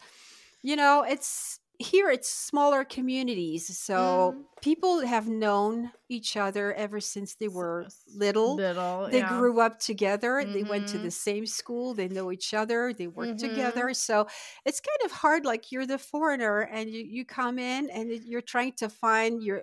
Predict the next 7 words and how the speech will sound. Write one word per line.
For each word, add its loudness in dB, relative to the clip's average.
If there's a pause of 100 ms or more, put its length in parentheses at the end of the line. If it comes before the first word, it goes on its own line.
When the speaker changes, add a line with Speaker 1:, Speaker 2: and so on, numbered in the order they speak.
Speaker 1:
your -2
place. -4
Speaker 2:
Uh, -10
sure. -4 (200)
Yes. -6 (120)
Speaker 1:
And 0
so, 4